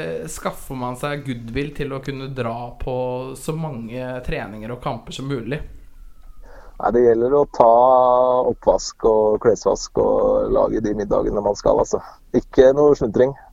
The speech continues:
Speaker 1: Nei. Men er det noe liksom, bør man starte lavt, for eksempel, for å på en måte,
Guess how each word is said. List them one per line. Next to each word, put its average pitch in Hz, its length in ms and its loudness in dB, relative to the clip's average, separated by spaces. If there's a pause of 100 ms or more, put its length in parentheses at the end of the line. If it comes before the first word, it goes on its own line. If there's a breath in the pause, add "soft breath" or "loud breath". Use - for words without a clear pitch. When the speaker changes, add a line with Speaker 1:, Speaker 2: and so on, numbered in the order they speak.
(520)
Speaker 1:
Nei. 123 160 -8 (1600)
Men 180 180 -8
er 151 220 -2
det 151 80 -4
noe 170 100 -2
liksom, 160 300 -4
bør 151 220 -4
man 151 180 -6 (320)
starte 143 580 -4
lavt, 123 500 -4
for 165 140 -6
eksempel, 160 320 -6
for 156 240 -6
å 139 40 -8
på 143 100 -12
en 143 80 -6
måte, 131 220 -6